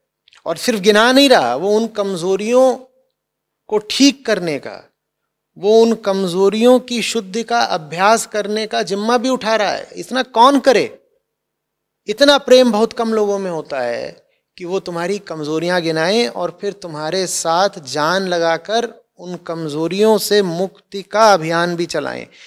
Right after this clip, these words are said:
इतना प्रेम बहुत कम लोगों में होता है। ये जो साधारण प्रेमी होते हैं शरीर के तल वाले, इनको तो अगर पता होगा कि तुम्हें कोई चीज़ पसंद नहीं है या कहीं पे तुम कमज़ोर हो, ये उस जगह की बात ही नहीं करें। कहेंगे कि इससे वो वाली बातें करो तो इसका मूड ख़राब हो जाता है, इससे वो बात करनी ही नहीं है।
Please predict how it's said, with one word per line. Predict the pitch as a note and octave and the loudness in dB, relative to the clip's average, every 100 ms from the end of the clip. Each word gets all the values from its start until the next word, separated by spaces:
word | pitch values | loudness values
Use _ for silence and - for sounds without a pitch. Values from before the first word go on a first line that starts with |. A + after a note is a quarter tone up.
| - | -14
इतना | B3 B3+ A3+ | -10 -6 -6
प्रेम | - F#3+ G3 | -4 -6 -6
बहुत | E3+ E3+ | -8 -10
कम | E3+ D#3+ | -12 -10
लोगों | D3 D3 | -10 -10
में | C#3+ | -10
होता | C3+ - - | -14 -18 -20
है। | - _ - - | -20 _ -20 -20
ये | - | -10
जो | A#3 | -8
साधारण | - E3 C#3 E3 G3+ A3+ | -2 -4 -2 -2 -2 -2
प्रेमी | - - _ - F3+ F#3+ F3+ | -8 -14 _ -14 -10 -8 -8
होते | F3+ F3+ F3+ | -8 -10 -10
हैं | D3+ | -8
शरीर | E3+ E3 E3 | -4 -2 -4
के | D#3 | -6
तल | - C#3+ | -10 -8
वाले, | B2 A#2+ A#2 A2+ _ _ _ _ _ _ _ _ _ _ _ _ - | -6 -8 -10 -18 _ _ _ _ _ _ _ _ _ _ _ _ -10
इनको | G3+ A3+ A#3 | -6 0 2
तो | A#3 | 4
अगर | A#3 | 2
पता | A#3 G3 A3 | 0 2 4
होगा | G#3 G#3 | 6 2
कि | F#3+ G3 | -2 -8
तुम्हें | G3+ G#3 | -6 -4
कोई | G3+ G3 | -2 -4
चीज़ | G3+ F#3+ | -4 -8
पसंद | - F3+ G3 F#3+ | -6 -6 -4 -2
नहीं | F#3+ G3 E3+ | -2 -2 -4
है | A#2+ C3 | -6 -4
या | E3 | -4
कहीं | E3 F3 | -4 -8
पे | F3 | -6
तुम | F#3 F#3+ | -6 -6
कमज़ोर | F3+ F3+ F3+ F#3 E3+ | -4 -4 -2 0 0
हो, | B2+ A2+ - _ _ _ _ _ E3+ | -2 -6 -12 _ _ _ _ _ -6
ये | G3+ | -4
उस | - G#3 | -2 0
जगह | G3 G3+ | 2 2
की | G#3 | 0
बात | F3 F3 E3 | 2 0 2
ही | G3 | -2
नहीं | F3+ | -4
करें। | E3+ E3 F3 | -4 -6 -6
कहेंगे | F3+ F#3 F#3 | -6 -6 -6
कि | F#3 | -6
इससे | F3+ - | -6 -6
वो | F#3 F#3 | -2 0
वाली | F3 F#3 | -2 -2
बातें | F3 E3+ F#3 | -4 -6 -6
करो | F#3+ G3 | -4 -4
तो | F3+ | -6
इसका | - F3 | -8 -6
मूड | E3+ F3 - | -4 -6 -6
ख़राब | E3+ E3 | -2 -2
हो | D#3 | -2
जाता | D#3+ - E3 | -6 -6 -8
है, | |
इससे | D3 E3+ | -6 -4
वो | |
बात | D#3+ E3 | -2 -2
करनी | - D#3+ E3+ | -4 -10 -8
ही | F3+ | -6
नहीं | F3 E3+ | -6 -8
है। | D#3 | -12